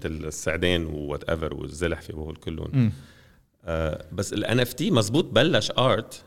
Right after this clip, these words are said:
Speaker 1: بس ب-، كنت ما خلصت لك إياها أنا، بس بطل art. صار سكين على فورتنايت، صار ان، ان ميوزك ألبوم، صار ستريمينج بلاتفورم، صار a membership card، صار a loyalty card، صار a mean for an artist to launch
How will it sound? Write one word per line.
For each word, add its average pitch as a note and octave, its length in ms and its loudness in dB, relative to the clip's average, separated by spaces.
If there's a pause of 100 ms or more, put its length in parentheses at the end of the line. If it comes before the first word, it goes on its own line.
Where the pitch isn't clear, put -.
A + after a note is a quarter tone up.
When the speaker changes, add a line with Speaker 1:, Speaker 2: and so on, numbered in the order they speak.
(640)
Speaker 1:
بس F#2+ 120 -8
ب-، - 120 -8
كنت G#2+ 220 -2
ما A2 60 0
خلصت G#2 340 0
لك A2 200 0
إياها G2+ 180 -2
أنا، G#2 120 0
بس G2+ 200 -2
بطل A2+ 640 2
art. - 140 -16 (640)
صار G#2 380 4
سكين A#2+ 540 2
على F2+ 380 4
فورتنايت، B2+ 760 0
صار F#2+ 480 0
ان، F#2 100 0
ان F#2+ 260 0
ميوزك G#2 420 2
ألبوم، B2+ 680 2 (260)
صار G#2+ 360 0
ستريمينج C#3+ 500 2
بلاتفورم، A#2+ 680 0
صار G#2+ 240 2
a - 60 -4
membership C3 580 2 (120)
card، A#2 280 2
صار G#2+ 260 0
a - 60 -6
loyalty C3+ 640 2 (100)
card، A2 380 0 (560)
صار B2 260 4
a A#2+ 120 4
mean C#3 300 6
for A#2+ 200 4
an A2 140 2
artist C#3+ 520 2
to A#2+ 80 6
launch D3+ 420 2